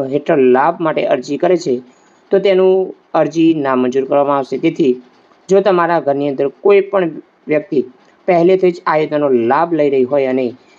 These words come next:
તેના માટે અરજી કરવાનું પણ વિચારી રહ્યા છો તો સલાહ આપવામાં આવે છે કે આવું નહીં કરવું, કારણ કે તમારી અરજી છે એ અમાન્ય ગણવામાં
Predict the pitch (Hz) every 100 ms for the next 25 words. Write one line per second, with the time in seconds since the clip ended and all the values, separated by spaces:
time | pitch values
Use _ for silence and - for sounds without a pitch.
0 | _ _ 190 190 196 175 165 - - 175
1 | 170 190 196 170 160 151 151 147 131 143
2 | 139 139 131 143 127 - _ _ - 131
3 | - 135 151 147 147 143 143 135 135 127
4 | 135 - 127 120 120 117 131 165 143 135
5 | 135 135 - _ _ - 175 170 165 151
6 | 139 131 135 - - 175 165 151 - 160
7 | 131 - _ _ _ - 180 - - 156
8 | 143 131 135 135 120 120 135